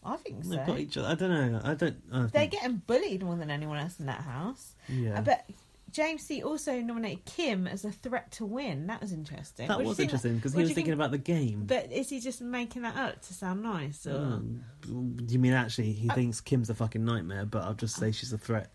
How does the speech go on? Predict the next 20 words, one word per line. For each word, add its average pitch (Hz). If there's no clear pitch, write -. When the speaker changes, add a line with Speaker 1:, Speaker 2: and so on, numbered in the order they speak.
Speaker 2:
to 113
me 101
for -
Speaker 1:
I 104
Speaker 2:
the -
Speaker 1:
mean, 104
Speaker 2:
game? 92
Speaker 1:
Kim 392
is 311
a 254
threat 254
to 254
win, 175
but 185
does 214
James 202
C 269
know 147
that? 98
Speaker 2:
Mm, 120